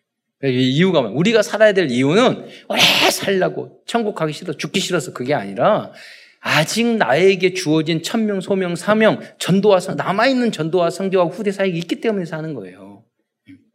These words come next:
그래-, 그래서 우리가 장수해야 될 이유가 그거예요. 건강을 관리해야 될 이유가 그거여야 돼요. 즉 하나님께서는 솔로몬이 누린 부와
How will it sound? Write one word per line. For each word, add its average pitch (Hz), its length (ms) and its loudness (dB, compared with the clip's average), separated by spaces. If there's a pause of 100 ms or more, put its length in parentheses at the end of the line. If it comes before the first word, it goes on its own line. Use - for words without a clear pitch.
(220)
그래-, 190 260 -2 (240)
그래서 262 240 0
우리가 202 200 4
장수해야 175 460 0
될 139 160 -2
이유가 143 260 -2
그거예요. 127 400 -4 (220)
건강을 208 460 4
관리해야 151 440 0
될 139 140 -6
이유가 139 240 -6
그거여야 185 520 -4
돼요. 104 360 -18 (2750)
즉 233 200 4
하나님께서는 185 880 4
솔로몬이 151 560 4
누린 123 320 2
부와 131 580 4